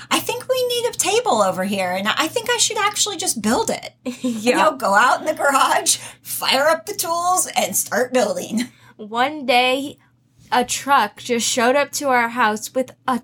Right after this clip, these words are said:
Speaker 2: ton of wood.
Speaker 1: Like a pallet of wood. <laughs> I was like, "What? What is happening now?"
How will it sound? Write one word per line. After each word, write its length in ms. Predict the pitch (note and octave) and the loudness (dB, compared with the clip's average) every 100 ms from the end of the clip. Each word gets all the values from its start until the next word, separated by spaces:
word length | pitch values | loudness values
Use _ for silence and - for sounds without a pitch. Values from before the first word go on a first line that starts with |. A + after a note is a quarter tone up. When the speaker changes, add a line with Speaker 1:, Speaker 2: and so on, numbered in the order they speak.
| - | -8
Speaker 2:
ton 560 | - - D4 D4 C4+ A#3+ | -14 -6 0 2 2 0
of 400 | - G#3+ G3 F#3+ | 0 -2 -2 -2
wood. 460 | G3+ A3 E3+ - | 2 4 2 -4
Speaker 1:
Like 180 | G#3+ G#2+ | -8 -6
a 120 | A3 - | -6 -8
pallet 600 | - - G#3 G#3+ G#3+ - - | -6 0 2 2 0 -2 -4
of 240 | G3 F#3+ | -4 -4
wood. 380 | F3+ A3+ F3 E3 | 0 0 0 -4
<laughs> 80 | A#3 | -6
I 100 | - | -2
was 180 | E4 - | -2 0
like, 240 | D4+ C4+ | 0 -2
"What? 500 | B3 B3 A#3+ G4 - _ | -10 -8 2 2 0 _
What 260 | G3 B3 | -10 -8
is 140 | D#4 - | -6 -4
happening 580 | F4 G#4 G4+ A3+ F3 F3 | 0 0 -2 -8 -8 -6
now?" 460 | E3+ - - F3+ | -2 -2 -4 -8